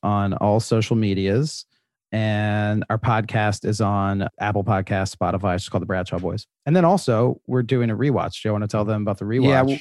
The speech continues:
Speaker 1: Like,
Speaker 2: we're, we're
Speaker 1: where you can
Speaker 2: watching
Speaker 1: find
Speaker 2: right
Speaker 1: all
Speaker 2: now. Every other episode we're going back through, and so we have a Patreon where we're watching half, and the other half are, are on there. So it's been a pretty fun little watch club.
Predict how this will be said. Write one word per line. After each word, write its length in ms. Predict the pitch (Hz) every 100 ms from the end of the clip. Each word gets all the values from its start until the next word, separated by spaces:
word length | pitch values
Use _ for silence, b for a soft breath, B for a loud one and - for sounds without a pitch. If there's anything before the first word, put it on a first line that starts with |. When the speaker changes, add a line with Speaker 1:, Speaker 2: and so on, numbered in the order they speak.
| -
Speaker 1:
Like, 120 | -
Speaker 2:
we're, 60 | 160 160
we're 200 | 156 160
Speaker 1:
where 280 | 151 165 170
you 60 |
can 100 | -
Speaker 2:
watching 40 | 170
Speaker 1:
find 120 | 131
Speaker 2:
right 60 | 175
Speaker 1:
all 60 | 170
Speaker 2:
now. 160 | 170
Every 420 | 147 160 165 156 -
other 420 | 135 139 139 131 127
episode 400 | 123 131 151 135
we're 100 | 131
going 280 | 123 127 120
back 200 | 120 -
through, 440 | 120 120 147 156 -
and 280 | 127 120
so 240 | - 131 120
we 100 | 123
have 140 | 117
a 200 | 123 117 -
Patreon 460 | 139 131 - 127 123
where 100 | 117
we're 160 | 117
watching 560 | 117 117 - 117 117 117
half, 340 | 117 120 123 -
and 260 | 123 117
the 60 | 117
other 160 | 117
half 320 | 110 117 113 120
are, 240 | 113 107 _ _ _ _ _ -
are 120 | 123
on 140 | 117 117
there. 180 | 113 107
So 360 | - 113 107 -
it's 200 | 131 -
been 140 | 156
a 100 | 127 -
pretty 140 | - 131
fun 280 | - 135 123
little 180 | 120
watch 340 | 110 117 117 -
club. 320 | - 110 107